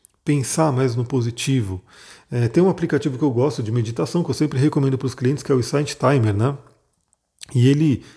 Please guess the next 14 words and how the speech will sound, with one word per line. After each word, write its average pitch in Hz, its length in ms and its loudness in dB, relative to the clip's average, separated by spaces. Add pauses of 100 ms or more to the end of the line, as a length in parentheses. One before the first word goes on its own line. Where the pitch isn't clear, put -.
(160)
tá, 120 260 -2
tá, 131 140 -4
se - 140 -8
tá 131 160 2
evoluindo 127 540 4
também, 135 340 0
tá - 100 -4
ficando 127 220 -4
cada 113 220 -2
vez 127 160 0
melhor, 123 360 2
trazendo 120 340 0
novas 117 280 0
funcionalidades. 139 800 0